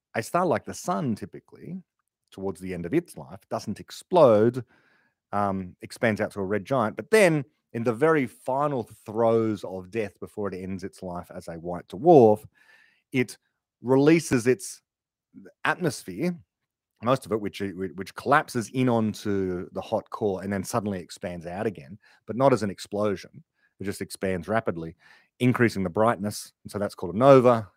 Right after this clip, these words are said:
you know, from the Greek for new, new star appeared in the sky. And so this is what the, this Wolf-Rayet star is doing at the moment. It's releasing lots and lots of gas from its atmosphere in sort of waves. And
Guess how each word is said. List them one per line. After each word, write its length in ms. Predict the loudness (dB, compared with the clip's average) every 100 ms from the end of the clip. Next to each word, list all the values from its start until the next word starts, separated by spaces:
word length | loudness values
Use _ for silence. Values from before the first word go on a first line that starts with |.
| _
you 60 | -16
know, 240 | -14 -14 _
from 260 | -10 -10
the 80 | -10
Greek 300 | -8 -10 -10
for 160 | -12 -6
new, 400 | 0 2 2 0
new 200 | 0 -2
star 300 | -2 -2 -2
appeared 280 | -6 -10 -8
in 60 |
the 60 | -10
sky. 360 | -6 -2 -2 -4 -18 -20 _ _ 2
And 120 | 6
so 80 | 10
this 120 | 8
is 60 | 8
what 160 | 4
the, 140 | 4 2
this 220 | -2 0
Wolf-Rayet 640 | 0 0 0 0 0 -4
star 360 | -6 -4 -2 -4
is 100 | -6
doing 420 | -6 -4 -6 -10 _ -14
at 100 | -4
the 80 | 6
moment. 240 | 6 6
It's 160 | -4 -6
releasing 680 | 0 2 2 -2 -4 -4 -6 -20 _ -4
lots 440 | 2 2 0 -10
and 160 | -6 -2
lots 320 | -4 -6 -12
of 180 | -14 -6
gas 320 | -2 -2 -4
from 200 | -10 -8
its 120 | -8 -10
atmosphere 640 | -10 -10 -12 -12 -8 -6 -8 -10 _ _ _
in 200 | -6 -4
sort 180 | -4 -6
of 160 | -8 -6
waves. 840 | -4 0 0 0 -2 -8 -14 -18 _ _ _ _ _ _ _ _ _ -10
And 320 | -6 -6 -8